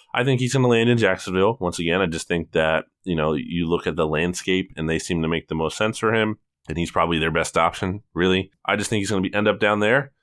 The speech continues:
and we'll see how that goes. I'm sure he'll get a decent contract. Spot Rack projects his value to be nineteen million per year. I don't know if we'll get quite that. Might be a little bit lower. But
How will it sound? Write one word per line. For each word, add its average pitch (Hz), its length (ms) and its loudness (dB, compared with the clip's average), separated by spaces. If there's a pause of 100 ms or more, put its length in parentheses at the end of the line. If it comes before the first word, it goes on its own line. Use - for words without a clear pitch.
(100)
and 85 360 2
we'll 87 100 2
see 104 160 0
how 104 120 2
that 101 180 2
goes. 117 280 4
I'm 90 120 -2
sure 92 180 2
he'll 87 140 0
get 87 320 2
a 87 40 -2
decent 95 400 -4
contract. 104 560 -2
Spot - 340 -2
Rack 90 360 0 (340)
projects 90 380 0
his 92 140 -2
value 85 260 2
to 82 60 -4
be 82 140 0
nineteen 82 420 -2
million 92 300 2
per 90 120 -4
year. 101 240 2
I 90 60 2
don't 82 140 0
know 85 120 2
if 78 80 -8
we'll 80 140 -4
get 82 200 0 (120)
quite 90 300 -4
that. 123 240 -2 (340)
Might 80 160 -6
be 87 60 0
a 82 40 2
little 80 140 -2
bit 82 120 -2
lower. 92 420 2 (380)
But 90 260 2